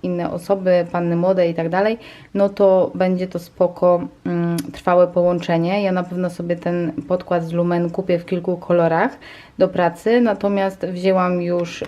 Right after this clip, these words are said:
ten jęczmienny, bo skoro był na promocji, no to czemu by nie spróbować? No i mamy już środę. Co? Chcesz się pokazać do kamery? Chcesz się pokazać do kamery?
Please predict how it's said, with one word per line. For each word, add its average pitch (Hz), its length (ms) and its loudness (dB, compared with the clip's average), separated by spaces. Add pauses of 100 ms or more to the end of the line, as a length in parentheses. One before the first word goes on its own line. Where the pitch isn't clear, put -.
ten 175 140 0
jęczmienny, 202 560 -4
bo 185 120 -4
skoro 175 260 -2
był 170 160 -4
na 165 120 -2
promocji, 180 460 -6
no 160 100 -6
to - 220 -8 (100)
czemu 185 280 -4
by 175 260 0 (380)
nie 196 140 0
spróbować? 196 600 0
No 208 100 -18
i 190 100 -10
mamy 180 300 -6
już 165 220 -16
środę. 156 460 -12 (380)
Co? 196 260 -6 (280)
Chcesz 208 200 -10
się 202 80 -8
pokazać 196 400 -8
do 190 140 -8
kamery? 185 420 -6 (760)
Chcesz 226 160 -6
się 202 60 -12
pokazać 202 400 -8
do 202 120 -8
kamery? 208 420 -4